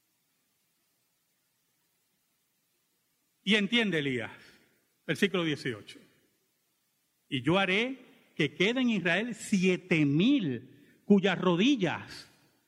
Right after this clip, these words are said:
no se doblaron ante Baal y cuyas bocas no le besaron". Estamos solos. Estamos deprimidos.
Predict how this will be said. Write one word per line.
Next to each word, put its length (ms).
no 180
se 140
doblaron 480
ante 360
Baal 600
y 100
cuyas 460
bocas 680
no 200
le 80
besaron". 440
Estamos 340
solos. 600
Estamos 340
deprimidos. 840